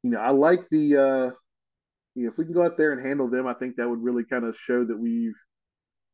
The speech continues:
made some progress, um, from last year. Like I said, I think a lot, a lot of teams had Purdue probably just ahead of us in the rankings overall. Um, you know, if we, if we can a-, assert ourselves a little bit, especially at home, and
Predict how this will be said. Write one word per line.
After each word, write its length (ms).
made 200
some 100
progress, 760
um, 560
from 160
last 340
year. 320
Like 140
I 60
said, 180
I 80
think 160
a 40
lot, 280
a 20
lot 160
of 100
teams 240
had 220
Purdue 320
probably 280
just 260
ahead 240
of 120
us 260
in 80
the 80
rankings 840
overall. 720
Um, 640
you 80
know, 60
if 80
we, 140
if 80
we 120
can 240
a-, 260
assert 320
ourselves 460
a 40
little 200
bit, 180
especially 420
at 60
home, 420
and 180